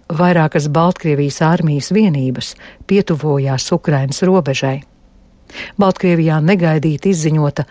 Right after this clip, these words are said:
bruņoto spēku kaujas gatavības pārbaude. Iespēja, ka Baltkrievijas karavīri varētu iebrukt Ukrainā,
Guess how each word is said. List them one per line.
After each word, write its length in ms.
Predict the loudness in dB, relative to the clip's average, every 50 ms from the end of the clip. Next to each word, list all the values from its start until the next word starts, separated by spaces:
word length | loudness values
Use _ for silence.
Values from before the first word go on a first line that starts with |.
| -12 _ _
bruņoto 560 | -2 2 2 4 4 2 2 0 -2 -2 -2
spēku 540 | -2 -4 -2 0 2 2 2 0 -2 -4 -6 -6 -10 -20 _
kaujas 540 | _ 0 2 2 4 4 2 2 0 -2 -2
gatavības 680 | -2 -2 -2 -2 -2 -2 -2 0 -2 -2 -4 -6 -10 -6
pārbaude. 800 | -2 0 2 2 2 2 0 0 -2 -4 -4 -6 -8 -8 -10 -12 -18 _ _ _ _ _ _ _ _ -20 -20 -18 -18 -18 -20 -20 -20 -20 -20 -6
Iespēja, 640 | -2 2 2 2 2 0 0 0 2 2 2 2 0
ka 140 | 0 -2 0 2
Baltkrievijas 640 | 2 2 2 0 0 0 0 2 0 0 -2 -4 -4
karavīri 540 | -2 0 0 2 2 2 0 0 0 0 0
varētu 500 | 0 2 2 4 2 2 0 -2 -2 0
iebrukt 440 | 2 2 2 2 2 -2 -2 -2 -2
Ukrainā, 540 | -4 -2 0 0 0 0 0 0 -2 -2